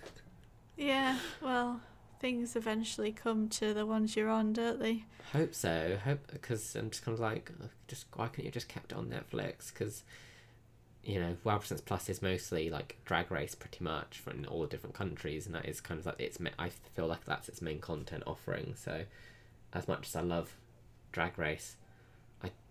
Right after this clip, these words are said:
Speaker 2: I'm not that crazy to see it. The U K
Speaker 1: It's
Speaker 2: one
Speaker 1: a,
Speaker 2: will keep me
Speaker 1: yeah,
Speaker 2: going.
Speaker 1: I try to be a bit like that with the Hey You, like, for
Speaker 2: Oh, yeah.
Speaker 1: Housewives and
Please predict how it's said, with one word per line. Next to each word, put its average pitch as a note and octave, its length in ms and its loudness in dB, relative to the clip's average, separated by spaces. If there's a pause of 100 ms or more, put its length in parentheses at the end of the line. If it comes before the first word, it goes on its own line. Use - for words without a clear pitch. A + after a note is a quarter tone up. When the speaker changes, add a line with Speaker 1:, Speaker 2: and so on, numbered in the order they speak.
Speaker 2:
I'm E2+ 280 -6
not D#2 180 -4 (260)
that C2+ 200 0 (600)
crazy C#2+ 320 -2
to - 100 -10
see D#2 140 -2
it. C#2+ 200 -4
The D2 120 -4 (140)
U E2+ 160 0
K - 220 6
Speaker 1:
It's - 140 2
Speaker 2:
one C#4 180 6 (120)
Speaker 1:
a, - 40 -2
Speaker 2:
will - 60 -2
keep - 220 -4
me D4 80 2
Speaker 1:
yeah, C4+ 280 12
Speaker 2:
going. B3 140 2 (340)
Speaker 1:
I C4 160 12
try C4 280 6
to - 180 -2
be A3 180 10
a A3 40 8
bit A3 160 4
like G3+ 140 8
that A3 160 8
with G#3+ 180 4
the G#3+ 120 4
Hey A3+ 320 6
You, G#3+ 400 4 (180)
like, G#3 260 4
for - 160 2
Speaker 2:
Oh, G#3 40 6
yeah. G#3 100 2
Speaker 1:
Housewives G#3 720 8
and G#3+ 360 4